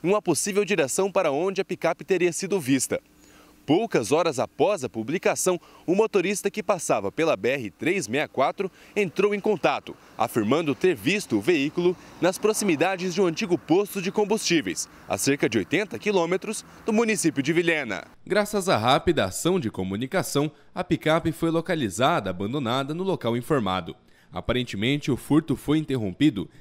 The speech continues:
devido à falta de combustível, já que o veículo foi encontrado sem avarias.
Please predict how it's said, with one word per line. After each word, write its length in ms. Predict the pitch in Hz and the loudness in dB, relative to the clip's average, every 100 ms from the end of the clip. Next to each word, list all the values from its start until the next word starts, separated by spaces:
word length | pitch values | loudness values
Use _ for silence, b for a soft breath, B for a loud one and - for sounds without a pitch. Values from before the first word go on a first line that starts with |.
| b | b
devido 440 | 120 120 147 156 | 0 0 0 2
à 80 | 120 | 2
falta 500 | - - 165 185 196 | 2 4 4 4 0
de 120 | 170 | -2
combustível, 800 | - 202 202 - - 123 92 78 - b b | -2 0 0 -2 0 0 2 -6 -8 b b
já 180 | 92 107 | -6 -4
que 140 | - | -2
o 40 | |
veículo 520 | 107 92 120 - 104 92 | -2 0 -2 -2 -4 -4
foi 180 | - | -2
encontrado 640 | 175 127 95 123 143 135 127 | -2 -2 -4 0 0 0 -2
sem 300 | - 185 202 | -2 0 0
avarias. 600 | 143 101 90 76 - | 2 0 0 -6 -10